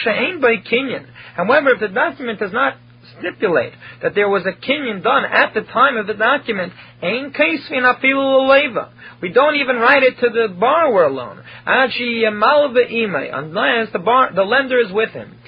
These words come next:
V'yiten ashtar b'yad amal ve'befanenu, and we give the lender the document before us. What do we have to worry about if there's no kinyan written there?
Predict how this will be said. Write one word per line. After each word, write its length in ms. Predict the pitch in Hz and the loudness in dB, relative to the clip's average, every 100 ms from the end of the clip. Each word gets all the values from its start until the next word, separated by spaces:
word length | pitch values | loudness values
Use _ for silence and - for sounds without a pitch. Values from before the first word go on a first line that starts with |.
| - - | -20 -14
V'yiten 400 | 131 165 269 240 233 | -8 -4 0 2 2
ashtar 340 | - 285 302 262 | 2 2 2 2
b'yad 340 | 254 247 240 | 2 4 4
amal 340 | 240 247 269 | 4 4 4
ve'befanenu, 840 | 247 226 220 - 214 226 277 247 208 | 4 2 0 -2 -4 -2 -2 0 0
and 100 | 196 | 0
we 100 | 202 | -6
give 460 | 165 247 277 208 185 - - | -6 0 2 0 -4 -20 -4
the 160 | 185 190 | 0 0
lender 560 | 190 262 277 220 208 196 - - | 2 0 2 2 2 -2 -18 -18
the 180 | 175 185 | -10 -4
document 600 | 175 247 262 226 220 185 | 0 2 2 -2 -4 -4
before 400 | 196 - 196 147 | -6 -2 0 2
us. 160 | 98 - - - - - | -2 -14 -20 -20 -20 -6
What 200 | 131 185 | -2 0
do 60 | 247 | 2
we 120 | 220 | 2
have 180 | 208 208 | 2 2
to 80 | 202 | -2
worry 280 | 151 127 | 0 0
about 240 | 120 135 143 | 0 0 0
if 120 | 147 | -2
there's 180 | 139 139 | -4 -2
no 120 | 165 | -4
kinyan 360 | - 196 202 202 | -4 -6 -4 -4
written 280 | 208 208 220 | -4 -4 -2
there? 260 | 226 240 | -2 -2